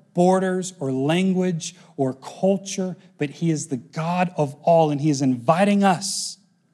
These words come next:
to make disciples of all nations, baptizing them in the Father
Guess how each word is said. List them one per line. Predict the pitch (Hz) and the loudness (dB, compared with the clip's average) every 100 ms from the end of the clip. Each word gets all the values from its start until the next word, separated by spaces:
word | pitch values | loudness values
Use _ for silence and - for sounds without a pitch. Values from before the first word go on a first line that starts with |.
| - - _ | -20 -20 _
to | - | -2
make | 147 151 147 | 2 2 0
disciples | 151 - 143 131 123 117 - - _ _ - - | -4 -2 -2 -2 -6 -10 -10 -12 _ _ -20 -8
of | 139 120 | -6 -4
all | 131 139 | 0 2
nations, | 135 135 131 131 120 - | 4 2 0 -2 -4 0
baptizing | 185 214 190 220 185 165 165 | 2 4 2 2 2 2 2
them | 156 | 2
in | 151 | 2
the | 139 | 0
Father | - 190 202 208 220 | 2 4 6 4 0